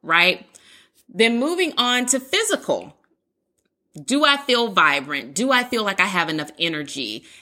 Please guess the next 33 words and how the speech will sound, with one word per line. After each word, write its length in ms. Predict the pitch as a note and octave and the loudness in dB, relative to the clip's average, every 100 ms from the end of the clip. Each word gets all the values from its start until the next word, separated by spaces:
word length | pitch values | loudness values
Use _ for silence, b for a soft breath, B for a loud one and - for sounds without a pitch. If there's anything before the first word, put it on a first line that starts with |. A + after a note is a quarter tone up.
| B | B
Am 200 | A3 C4 | -2 2
I 80 | B3 | 2
getting 320 | G#3 G3+ F#3 | 2 2 2
enough 300 | E3+ D#3+ D3+ | 2 0 -2
sleep? 480 | - - D3+ B2+ A#2+ | -4 -4 -4 -4 -4
Do 120 | F#3+ | 0
I 100 | G3+ | 0
feel 200 | G3 C#4 | 0 0
like 160 | C#4 G3+ | 0 2
my 120 | G3+ | -2
body 360 | F#3+ G3+ A3 F3+ | 2 2 2 0
is 120 | E3 | -2
performing 600 | - D3+ G3+ G3+ G3+ F3+ | -8 -10 -4 -2 -2 -2
and 120 | D#3 - | -4 0
functioning 540 | G3+ F#3 - F3+ E3 | 0 0 -4 -2 -2
the 80 | D3 | -4
way 220 | D3+ E3+ | 0 0
that 160 | F3 D#3 | 2 0
it 140 | C3+ | -2
needs 440 | E3 C4+ D#4+ - - | -2 0 0 -4 -4
to 340 | F3+ D3+ D3 B B B - D#3 | -2 -2 -4 B B B -8 0
based 380 | G#3+ C4 - | 0 0 0
on 520 | F#3 F#3 F3 F3+ A3+ - | 0 0 0 -2 -6 -12
how 280 | - G3+ A3 | -2 0 2
old 300 | A3+ D4 G#4 | 0 -4 0
I 120 | G3+ C#3+ | 0 0
am? 440 | D3+ A2 C2+ B2+ _ _ _ _ _ _ - _ - | 0 -4 -10 -20 _ _ _ _ _ _ -16 _ 0
I'm 220 | F#3+ A3 | 0 0
thirty-nine 560 | A3+ A3+ A#3+ B3 C4 | 0 0 2 2 2
years 300 | C4+ C#4 D4 | 0 0 2
old, 320 | F4+ C4+ A2 C3 b b b _ | 2 0 -4 -10 b b b _
and 160 | G3+ G3 | -6 -2
sometimes 640 | D4 F4+ B3 G3 G3 G#3 | 0 0 0 2 2 -2